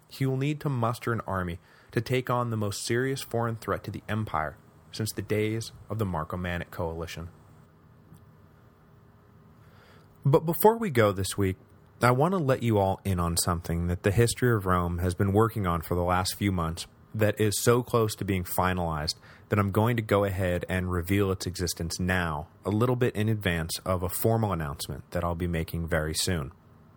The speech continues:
No, it's not a book, not yet. But how about this? An official History of Rome,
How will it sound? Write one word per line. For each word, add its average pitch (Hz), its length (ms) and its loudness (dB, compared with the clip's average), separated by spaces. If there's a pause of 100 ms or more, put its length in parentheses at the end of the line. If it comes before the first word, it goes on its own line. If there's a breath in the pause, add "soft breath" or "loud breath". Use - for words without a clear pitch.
(360)
No, 98 380 0
it's 92 300 -2
not 92 180 2
a 131 40 2
book, 127 380 0 (280)
not 101 280 0
yet. 82 220 -2 (880 loud breath)
But 101 220 2
how 113 260 4
about 92 400 2
this? - 380 -4 (640 loud breath)
An 104 140 4
official 127 460 2
History 110 500 2
of 95 100 -4
Rome, 87 380 2